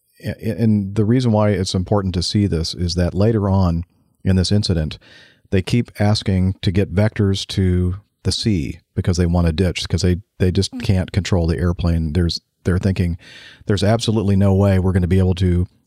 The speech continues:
land on land because we just cannot control the aircraft enough to, to r-, land on a runway." So they're thinking, "We're just gonna have to ditch this thing." And the interesting thing, as you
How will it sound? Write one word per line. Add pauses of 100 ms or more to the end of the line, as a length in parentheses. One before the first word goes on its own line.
land (240)
on (120)
land
because
we
just
cannot
control
the
aircraft
enough
to, (180)
to (100)
r-,
land
on
a
runway." (460)
So
they're
thinking,
"We're
just
gonna
have
to
ditch
this
thing." (560)
And
the
interesting
thing,
as
you